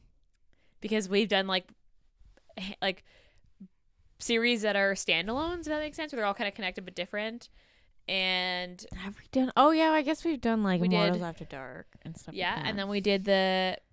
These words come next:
Speaker 1: Get a Life or Get a Job, um,
Speaker 2: Eve Brown.
Speaker 1: Eve Brown, yeah.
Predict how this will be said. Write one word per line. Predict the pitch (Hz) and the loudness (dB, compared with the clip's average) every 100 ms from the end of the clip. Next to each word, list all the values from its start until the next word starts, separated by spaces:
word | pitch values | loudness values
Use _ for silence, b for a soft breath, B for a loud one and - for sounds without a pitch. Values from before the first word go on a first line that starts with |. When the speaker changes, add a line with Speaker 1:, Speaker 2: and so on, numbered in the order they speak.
| 202 | -4
Speaker 1:
Get | 208 190 | 0 0
a | |
Life | 185 175 175 175 190 - - - - - | 2 2 2 2 -2 -10 -20 -20 -20 -6
or | 220 | -2
Get | 214 | 0
a | 202 | 0
Job, | 190 180 180 185 180 | 4 6 8 6 4
um, | 180 175 175 170 170 190 b b b b b b - - _ | 2 2 0 -4 -10 -12 b b b b b b -14 -14 _
Speaker 2:
Eve | 175 165 160 160 160 - _ _ - | -10 -8 -6 -8 -10 -14 _ _ -8
Brown. | 160 | -4
Speaker 1:
Eve | 151 156 | -4 -4
Brown, | 175 175 170 180 202 | 0 2 2 2 -2
yeah. | 185 175 170 208 | -4 -4 -2 -6